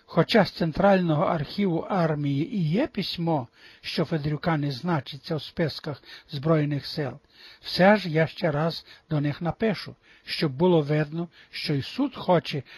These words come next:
на чомусь основуватися". Я змушений був погодитися, хоча знову потрібно було чекати десь три-чотири місяці. Коли прийшла відповідь з архіву, в ній значилося: "В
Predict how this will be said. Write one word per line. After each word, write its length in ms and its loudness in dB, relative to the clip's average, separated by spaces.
на 120 0
чомусь 460 -2
основуватися". 1040 -4
Я 220 6
змушений 520 0
був 180 -4
погодитися, 760 -4
хоча 440 0
знову 440 0
потрібно 500 -4
було 220 -4
чекати 440 -4
десь 240 -6
три-чотири 560 -4
місяці. 520 -8
Коли 240 4
прийшла 400 2
відповідь 440 0
з 80 -4
архіву, 560 0
в 60 -4
ній 200 4
значилося: 760 -4
"В 40 -20